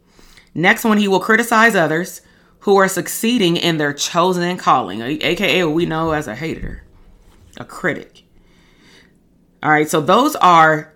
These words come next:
the drifter characteristics. And I'll just read you the little statement that it says after.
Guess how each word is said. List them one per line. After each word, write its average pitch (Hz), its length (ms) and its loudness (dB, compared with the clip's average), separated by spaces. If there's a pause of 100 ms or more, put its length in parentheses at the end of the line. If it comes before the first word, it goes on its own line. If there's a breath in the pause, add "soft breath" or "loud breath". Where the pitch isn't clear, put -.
the 151 140 -2
drifter 147 800 -2
characteristics. 143 840 -4
And 147 100 -2
I'll 156 60 0
just 156 140 -4
read 160 180 0
you 160 60 -2
the 151 60 -2
little 135 300 -4
statement 139 380 -4
that 127 100 -6
it 135 80 -10
says 131 260 -6
after. - 440 -10